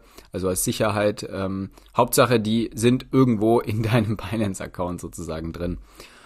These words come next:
Und wenn du das halt eh unterstützen willst, dann kaufst du dir halt die und kriegst eben diese Karte dazu. Und dann lohnt die sich in meinen Augen schon, wenn man sagt, ich habe wirklich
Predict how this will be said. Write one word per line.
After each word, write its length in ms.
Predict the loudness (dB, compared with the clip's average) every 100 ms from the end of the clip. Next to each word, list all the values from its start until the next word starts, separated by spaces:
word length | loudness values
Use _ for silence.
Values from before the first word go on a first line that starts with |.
| -20 -20 0
Und 560 | 4 4 2 0 -6 -10 -14
wenn 380 | -10 -2 2 4
du 60 | 4
das 200 | 4 4
halt 300 | 4 2 -12 -14 -18 -20 _ _ 4
eh 260 | 6 6
unterstützen 640 | 2 -2 -2 -2 -4 -4 -2
willst, 300 | -2 -2 -6
dann 100 | -2
kaufst 280 | 2 2 2
du 60 |
dir 160 | 2 0
halt 200 | -2 -2
die 100 | -2
und 120 | 0
kriegst 300 | -2 -2 -4
eben 180 | -4 -4
diese 200 | -6 -6
Karte 320 | -2 -2 -2
dazu. 440 | -4 -2 0 0 -2 _ _ _ _ -20 -16 -8
Und 140 | -2
dann 180 | 0 0
lohnt 300 | 2 2 4
die 60 | 2
sich 280 | 0 -2 -2
in 220 | 0 2
meinen 320 | 4 4 2
Augen 320 | 2 2 2
schon, 240 | 0 0 2
wenn 80 |
man 140 | 0 0
sagt, 260 | 0 -2
ich 100 | -4
habe 120 | -2 -2
wirklich 280 | -2 -4